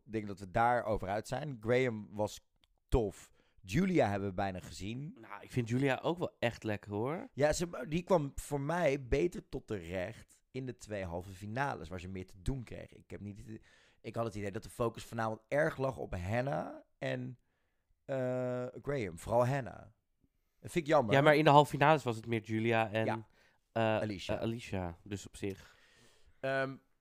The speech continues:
Speaker 1: de interval acts. Laten we daar even snel een klein, eh, momentje aan besteden. Mocht je hier naar luisteren en denken, "Jongens, wat gaan jullie er snel rap doorheen?" Het is kwart voor drie. We doen de snelle shot-reacties. Dinsdag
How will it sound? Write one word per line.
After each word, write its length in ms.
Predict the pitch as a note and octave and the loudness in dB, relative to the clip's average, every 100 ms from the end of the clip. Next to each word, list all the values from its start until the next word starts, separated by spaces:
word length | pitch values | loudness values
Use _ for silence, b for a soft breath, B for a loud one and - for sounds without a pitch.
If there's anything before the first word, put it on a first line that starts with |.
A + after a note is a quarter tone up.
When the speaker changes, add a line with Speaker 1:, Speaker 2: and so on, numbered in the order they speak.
| _ _ _ _ _ _ _ _ - | _ _ _ _ _ _ _ _ -8
Speaker 1:
de 180 | C3 - | -2 -2
interval 340 | C#3+ - F2 | -2 -8 -8
acts. 160 | D2+ - | -8 -6
Laten 180 | A2+ A2 | -6 -2
we 40 | |
daar 80 | A2 | -4
even 100 | G#2+ | -2
snel 380 | A2 G2+ G2+ G2 | -2 -2 -2 -4
een 100 | G2 | -8
klein, 360 | G#2 F#2 F2+ E2 | -6 -6 -6 -8
eh, 120 | F#2 | -8
momentje 320 | F#2 F#2 F#2 | -6 -6 -6
aan 60 | E2+ | -6
besteden. 380 | F2+ F#2+ C3+ - | -6 -6 -6 -8
Mocht 320 | A2 C#3 - | -4 -4 -4
je 60 | |
hier 100 | B2 | -4
naar 120 | A#2 A2 | 0 0
luisteren 360 | A2+ B2 G#2+ | 0 -2 -6
en 80 | G#2 | -8
denken, 180 | F2+ F#2+ | -6 -8
"Jongens, 160 | A#2+ A2 | -8 -8
wat 100 | G2 | -8
gaan 140 | A#2+ | -8
jullie 160 | A#2 F#2+ | -8 -10
er 60 | |
snel 240 | - C3 A2+ | -8 -6 -2
rap 160 | A2+ | -2
doorheen?" 320 | G2+ G#2 C3+ | -2 -4 -2
Het 220 | A2+ B2 - | -2 -2 -4
is 200 | D3+ - | -8 -6
kwart 200 | C#3+ - | -8 -6
voor 120 | A#2 | -8
drie. 260 | F2+ G2 | -6 -8
We 80 | A#2+ | -8
doen 140 | A#2 A#2 | -8 -8
de 60 | |
snelle 300 | G#2+ A#2 C3+ | -8 -6 -6
shot-reacties. 640 | B2 C#3 C3 G#2+ G2 - G#2+ | -6 -6 -6 -4 -6 -6 -16
Dinsdag 640 | E2+ G#2+ C3+ D3+ - A2+ | -6 -4 -4 -4 -4 -6